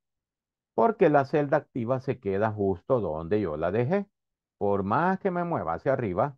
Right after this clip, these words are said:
o hacia abajo, la celda activa se queda ahí arriba.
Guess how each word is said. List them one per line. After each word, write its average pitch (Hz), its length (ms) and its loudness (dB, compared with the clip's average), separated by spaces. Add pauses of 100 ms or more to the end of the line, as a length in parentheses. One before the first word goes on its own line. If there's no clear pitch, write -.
(140)
o 92 120 -2
hacia 107 220 -2
abajo, 151 540 0 (1800)
la 185 140 -10
celda 107 260 -4
activa 107 400 -2
se 120 140 -6
queda 69 200 -6
ahí 80 100 -2
arriba. 82 460 -2